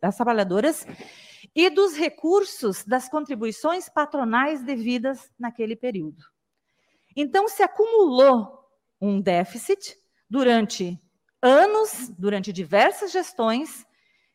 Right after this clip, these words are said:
e, lógico, quando foi fundado o sblu, tinha um montante significativo desse déficit.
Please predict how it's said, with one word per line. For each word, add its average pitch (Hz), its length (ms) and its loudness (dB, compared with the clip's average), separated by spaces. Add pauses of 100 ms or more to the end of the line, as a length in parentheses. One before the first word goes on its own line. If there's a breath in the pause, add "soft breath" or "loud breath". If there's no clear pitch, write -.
(120)
e, 349 260 -2 (240)
lógico, 285 640 0 (340)
quando 254 240 0
foi 233 160 -2
fundado 226 420 -2
o - 20 -8
sblu, 226 420 -6 (240 soft breath)
tinha 285 240 -8
um 320 100 -8
montante 285 800 -8 (160)
significativo 294 880 -6
desse 240 240 -6
déficit. - 640 -10